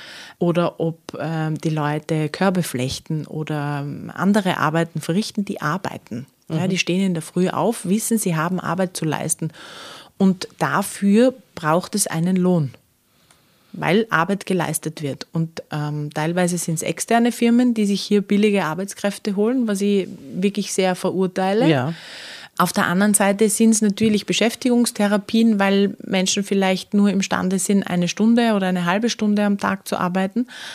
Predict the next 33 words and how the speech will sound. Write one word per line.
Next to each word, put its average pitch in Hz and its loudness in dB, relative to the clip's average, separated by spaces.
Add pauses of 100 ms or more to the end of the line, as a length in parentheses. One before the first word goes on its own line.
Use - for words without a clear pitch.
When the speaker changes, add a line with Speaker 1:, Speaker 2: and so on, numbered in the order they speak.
Speaker 1:
Aber 190 0
auch 185 -8
diese 214 0
Arbeit 185 -4
muss 196 2
entlohnt 190 0
werden. 151 -4 (460)
Und 185 0 (120)
das, 185 2
was - -2
noch 175 2
wichtiger 233 2
ist 247 2 (260)
an 196 4
dieser 196 6
Geschichte, - 0
ist, 202 2
dass 196 -2
die 190 -2
Leute 175 0 (280)
in 185 0
Pension 202 0
gehen 180 -2
dürfen, 160 -4 (280)
Speaker 2:
Mhm. 160 -8 (180)
Speaker 1:
weil 165 0
sie 165 0
sozialversicherungsrechtlich 202 -4
im 214 2
Moment 208 2
nicht 214 0
abgesichert 165 -4
sind. 156 -8